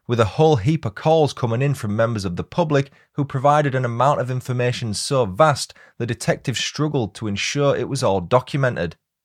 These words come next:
I mentioned last week that a mystery donor offered fifteen grand as a reward for information leading to the arrest and conviction of the killer. In the same month this hotline was set up, two more mystery donors upped that reward to twenty thousand pounds,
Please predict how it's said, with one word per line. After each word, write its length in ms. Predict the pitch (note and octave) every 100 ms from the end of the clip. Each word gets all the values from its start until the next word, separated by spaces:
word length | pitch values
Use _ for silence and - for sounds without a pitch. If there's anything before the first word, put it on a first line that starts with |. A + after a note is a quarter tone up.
| _ _ _ _ _
I 80 | C3+
mentioned 400 | E3+ F#3 E3+ C#3+
last 280 | C3+ B2+ -
week 240 | D3 C#3
that 120 | C3+
a 60 | F#2
mystery 540 | A2 D3 - - C3
donor 340 | G2+ G#2+ G2+ A#2+
offered 320 | B2 A2 G#2+
fifteen 560 | - C3+ - B2 A2 F#2+
grand 420 | G2 A#2+ C3 A2+
as 160 | G2
a 60 | G2+
reward 540 | G2+ F#2+ A2 B2+ G2
for 100 | -
information 800 | - A#2 A2 G2+ G#2 A#2+ - G2+
leading 300 | G#2 A#2+ A2
to 120 | G#2 -
the 140 | G2
arrest 400 | G2 A2 A2 - -
and 180 | A#2
conviction 540 | - G2 F#2 B2 - G#2
of 120 | E2+
the 80 | -
killer. 500 | - - D3 F#2 C#2+ _ _ _ _ _ -
In 140 | C3+
the 60 | B2
same 320 | - D3 C#3
month 340 | B2+ C3 D3+ -
this 180 | G#2+
hotline 460 | - C3+ - A2+ G2
was 120 | F#2+
set 200 | - G#2
up, 220 | A#2 C3 _ _ -
two 220 | - D3+
more 320 | D3 C#3+ D3+
mystery 440 | C3+ C3 - B2+ A2+
donors 440 | G2 B2+ C3+ C#3 -
upped 280 | C#3 E3 -
that 120 | A#2+
reward 440 | - G2+ F#2 G2+ -
to 80 | F#2+
twenty 500 | - D3+ D#3 D3+ D#3
thousand 580 | - A#2 F2+ F2 E2
pounds, 520 | - D3 D3 F#2+ E2+